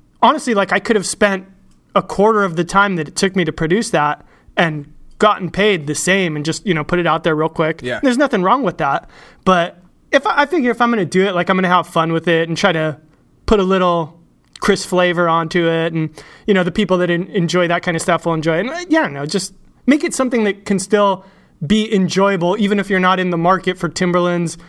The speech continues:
Speaker 1: You can at least, like, look at the picture and, and
Speaker 2: Totally.
Speaker 1: get a chuckle out of it.
Speaker 2: You know what? We're gonna have to do some stuff like that in the future, Ben.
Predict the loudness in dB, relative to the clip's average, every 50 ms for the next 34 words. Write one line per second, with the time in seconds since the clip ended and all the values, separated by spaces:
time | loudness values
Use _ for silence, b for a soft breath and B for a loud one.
0 | B B B 0 2 2 2 2 0 0 0 0 -2 -2 -2 -6 -4 0 0 0
1 | 0 0 -4 -2 -2 -2 -4 -2 -2 -2 -2 -2 -4 -4 -4 -4 -2 -2 -4 -6
2 | -8 -10 -16 _ _ _ _ _ _ _ _ _ _ _ -8 -2 -2 -2 0 0
3 | -2 -2 -2 0 0 0 0 0 0 -2 -4 -6 -8 -8 -8 -12 -20 -20 -20 _
4 | -10 -8 -4 -4 -2 -2 -2 -4 -4 -8 -14 -20 _ _ _ -20 _ _ _ _
5 | _ _ _ _ -10 -6 -4 -4 -2 -2 -4 -6 -4 -6 -6 -6 -6 -8 -10 -8
6 | -6 -6 -6 -4 -4 -6 -4 -4 -6 -6 -6 -6 -10 -10 -10 -12 -10 -10 -12 -12
7 | -10 -10 -12 -12 -14 -18